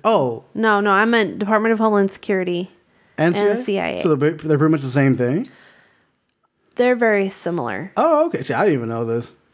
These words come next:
Speaker 2: Um, so the C I A is basically the F B I. <laughs> Okay.
Speaker 1: So the C I A is pretty much the D H S.
Speaker 2: <laughs>
Speaker 1: And the C I A is pretty much the F B I.
Speaker 2: Yeah. <laughs>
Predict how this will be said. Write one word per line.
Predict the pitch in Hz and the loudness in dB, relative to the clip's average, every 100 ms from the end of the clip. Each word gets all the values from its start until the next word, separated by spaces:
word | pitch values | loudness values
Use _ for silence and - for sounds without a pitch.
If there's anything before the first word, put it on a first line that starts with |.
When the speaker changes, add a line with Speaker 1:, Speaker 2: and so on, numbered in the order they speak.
| _ _ _ _ _ _ - | _ _ _ _ _ _ -2
Speaker 2:
Um, | 240 233 196 190 - _ _ _ _ _ _ _ _ _ _ _ _ _ _ _ _ | 0 2 0 -6 -10 _ _ _ _ _ _ _ _ _ _ _ _ _ _ _ _
so | - 247 | -2 -2
the | 214 220 | 2 0
C | 214 - 302 | -2 -4 0
I | 302 | 2
A | 247 220 233 254 269 | 2 2 2 2 0
is | 196 208 202 | -2 -4 -2
basically | 214 220 - 214 - 214 208 202 190 196 - - _ _ _ _ _ - | 0 0 -2 -4 -2 2 2 2 2 -2 -8 -20 _ _ _ _ _ -6
the | 202 214 | -2 0
F | - 214 - | 0 -4 -4
B | 220 | -2
I. | 185 180 254 339 | 0 2 0 -2
<laughs> | - _ _ _ - - - _ - - _ _ - | -12 _ _ _ -4 -4 -6 _ -20 -20 _ _ -8
Okay. | - 240 285 - - | -2 0 0 -4 -10
Speaker 1:
So | - 196 | -4 -4
the | |
C | 180 277 | -2 -2
I | 269 | 0
A | 247 226 | 0 0
is | 220 | -2
pretty | 208 202 | 0 0
much | 185 185 175 - | 2 0 -2 -8
the | 151 139 | -4 -2
D | 143 185 190 | 0 0 2
H | 165 156 | 0 2
S. | 135 135 - - - | 2 0 -2 -8 -10
Speaker 2:
<laughs> | 220 - 294 285 262 302 294 - - _ _ | -8 -2 0 0 0 0 0 -2 -8 _ _
Speaker 1:
And | 202 180 | -2 0
the | 147 | 0
C | 247 208 | 0 2
I | |
A | 170 151 | 2 0
is | 151 | 0
pretty | 180 156 | 0 2
much | 151 | 0
the | 151 151 | 0 0
F | 135 135 | 0 0
B | 139 | 0
I. | 131 127 | 0 -4
Speaker 2:
Yeah. | 233 285 - - 277 247 - 240 | -2 -2 -2 -4 -2 0 0 -2
<laughs> | 330 | -2